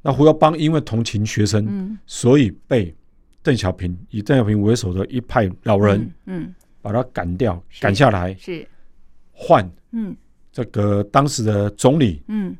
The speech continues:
Speaker 1: 赵紫阳
Speaker 2: 是。
Speaker 1: 去接中共总书记。
Speaker 2: 嗯，嗯。
Speaker 1: 可是因为赵紫阳呢，
Speaker 2: 嗯。
Speaker 1: 也同情学生处境，
Speaker 2: 嗯，嗯，嗯。
Speaker 1: 担任这个总书记职位没多久，
Speaker 2: 嗯。
Speaker 1: 也被罢黜掉，
Speaker 2: 嗯。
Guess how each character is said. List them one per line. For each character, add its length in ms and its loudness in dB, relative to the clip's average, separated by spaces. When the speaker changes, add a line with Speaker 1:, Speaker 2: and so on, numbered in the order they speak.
Speaker 1:
赵 120 2
紫 160 -2
阳 160 -4
Speaker 2:
是。 300 -8
Speaker 1:
去 140 -6
接 320 0
中 200 -6
共 100 -2
总 160 -8
书 140 -8
记。 120 -6
Speaker 2:
嗯， 200 -4
嗯。 320 -6
Speaker 1:
可 160 2
是 160 0
因 100 4
为 120 4
赵 260 2
紫 240 -8
阳 240 -6
呢， 100 -2
Speaker 2:
嗯。 240 -6
Speaker 1:
也 140 4
同 280 2
情 200 -2
学 200 -4
生 160 0
处 220 -2
境， 160 -4
Speaker 2:
嗯， 160 -6
嗯， 80 -
嗯。 80 -16
Speaker 1:
担 240 2
任 160 4
这 120 -2
个 60 2
总 200 -4
书 140 -4
记 180 -2
职 180 -4
位 60 0
没 120 -2
多 140 0
久， 140 -6
Speaker 2:
嗯。 180 -6
Speaker 1:
也 180 2
被 120 4
罢 180 0
黜 200 -6
掉， 200 -4
Speaker 2:
嗯。 280 -8